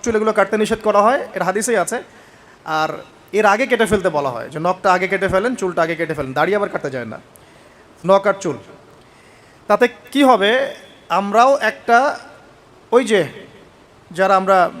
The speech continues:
মানে হজ করতে যেতে পারি নাই, তাদের সাথে আমাদের একটা একাত্মতা হলো, কিন্তু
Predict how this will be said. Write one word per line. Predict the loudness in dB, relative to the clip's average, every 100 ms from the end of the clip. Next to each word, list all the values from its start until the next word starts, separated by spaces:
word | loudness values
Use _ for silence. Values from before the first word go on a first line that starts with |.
| -14
মানে | -10 -4
হজ | -4
করতে | -4 -4
যেতে | -2 -2
পারি | -2 -2
নাই, | -2 -4 -8 -20 _ _ _ _ _ -6
তাদের | -2 -2
সাথে | -2 0
আমাদের | 0 0
একটা | 0 0
একাত্মতা | 2 0 0 0
হলো, | 0 -2
কিন্তু | -4 -8 -14